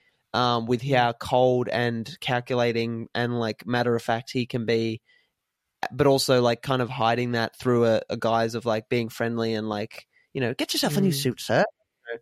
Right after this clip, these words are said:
Speaker 1: I don't know. It, it, so, so it's a, it's a hard watch 'cause it's, um,
Speaker 2: Yeah.
Speaker 1: like I said, and, and that's why I think as well when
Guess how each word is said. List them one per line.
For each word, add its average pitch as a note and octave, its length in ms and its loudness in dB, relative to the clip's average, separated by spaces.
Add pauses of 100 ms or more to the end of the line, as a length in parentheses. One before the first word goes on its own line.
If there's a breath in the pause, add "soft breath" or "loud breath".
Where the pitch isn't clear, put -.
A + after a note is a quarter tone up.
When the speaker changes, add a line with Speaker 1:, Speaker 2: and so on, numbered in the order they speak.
(400 loud breath)
Speaker 1:
I D3 100 0
don't D3 100 -2
know. C#3 80 -2
It, B2 420 0
it, A2 120 0
so, D3 220 4 (100)
so D3+ 180 4
it's D#3 120 2
a, D#3 140 4
it's D3+ 120 0
a D#3 80 4
hard F#3 260 2
watch D#3 360 2
'cause C#3 320 0
it's, C3+ 260 -2
um, C#3 280 2
Speaker 2:
Yeah. D3 180 -4
Speaker 1:
like D#3+ 140 0
I E3 60 0
said, D#3+ 320 -2
and, D3+ 220 2
and D3+ 160 2
that's D#3 180 0
why E3 180 2
I D3+ 40 2
think C#3+ 260 0
as B2+ 100 0
well C3 280 2
when A#2+ 300 0